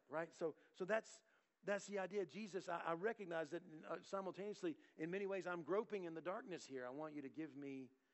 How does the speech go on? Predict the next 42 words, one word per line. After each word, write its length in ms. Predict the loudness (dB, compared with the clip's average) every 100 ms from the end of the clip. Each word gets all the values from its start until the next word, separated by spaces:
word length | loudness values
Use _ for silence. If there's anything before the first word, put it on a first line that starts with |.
| _ _ -12
sight." 320 | -6 -6 0
This 180 | -2 0
is 120 | -6
exactly 720 | -6 -2 0 -2 -4 -4 -4
what 200 | -2 -4
we 100 | -4
crave, 300 | -4 -4 -2
and 80 | -2
this 100 | -4
is 100 | -2
how 140 | 0 0
Jesus 460 | -2 -6 -2 -4
describes 480 | -4 -2 0 0 -2
judgment. 420 | -2 -2 -4 -12 -14 _ 2
"I've 140 | 2 4
come 140 | 0
into 100 | 0
the 80 | -2
world 260 | 0 -2 -2 -12 _
for 80 | 0
judgment 400 | 2 0 -4 -8 -14
so 140 | -4 -2
that 100 | 2
those 240 | 2 2
who 220 | -2 -4
see 400 | -4 -4 -4 -4 -8 _
will 80 | -4
become 400 | -2 0 -2 -4 _ -4
blind, 320 | -2 0 -2
and 100 | -2
those 160 | -4
who 100 | -4
are 40 | -6
blind 400 | -4 -4 -6 -10 _ _ _ _
will 340 | -4 -4 -4 -8 _ _ -18
see." 340 | -12 -12 -14 -20 _ _ _ _ _ _ _ -20 4
So 180 | 6
we 140 | 6 4
have 260 | 0 -4
some 160 | -2 -2
ideas 460 | 0 0 -2 -2 -2
here, 400 | -4 -2 -6